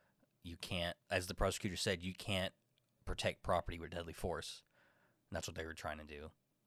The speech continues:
Uh, but moving on from that a little bit, I think we both agree he's guilty, so we can move on.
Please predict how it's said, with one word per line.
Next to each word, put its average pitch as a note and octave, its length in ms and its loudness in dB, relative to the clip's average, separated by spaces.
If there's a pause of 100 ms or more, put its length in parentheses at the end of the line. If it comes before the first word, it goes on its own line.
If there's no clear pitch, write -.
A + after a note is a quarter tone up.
(240)
Uh, D#2 320 -2 (1900)
but F#2 380 4 (560)
moving G2 280 2
on F2+ 120 2
from E2 220 -8
that F2 220 -2
a E2+ 40 -4
little D#2+ 220 -6
bit, D#2+ 240 -4 (1500)
I E2 60 0
think E2+ 140 -2
we E2+ 80 -4
both E2 200 -2
agree - 180 -8
he's D#2+ 140 -8
guilty, D2+ 340 -8
so - 180 -8
we D#2 60 -8
can D#2+ 120 -10
move D#2 180 -6
on. D#2+ 260 -4